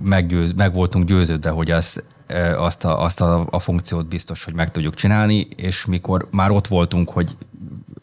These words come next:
a fejlesztés folyt, akkor derült ki, hogy mégse úgy, vagy kicsit másképp. Ugye ezekből az ember rengeteget tanul, tehát utána egy következő projekten ez már jóval gördülékenyebben fog menni. A másik dolog meg az, hogy én azt gondolom, hogy a,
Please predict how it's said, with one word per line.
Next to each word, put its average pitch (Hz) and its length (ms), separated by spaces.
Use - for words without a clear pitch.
a 85 80
fejlesztés 85 600
folyt, 107 320
akkor 90 320
derült 82 300
ki, 98 120
hogy 82 240
mégse 80 520
úgy, 101 380
vagy 80 280
kicsit 73 320
másképp. 110 480
Ugye 92 220
ezekből 95 360
az 98 120
ember 95 280
rengeteget 85 520
tanul, 90 520
tehát 87 200
utána 90 340
egy 87 100
következő 90 480
projekten 90 520
ez 85 120
már 85 200
jóval 85 360
gördülékenyebben 85 840
fog 87 200
menni. 101 240
A 92 80
másik 123 360
dolog 110 240
meg 104 140
az, 104 180
hogy 104 180
én 101 140
azt 98 160
gondolom, 98 420
hogy 92 160
a, 87 320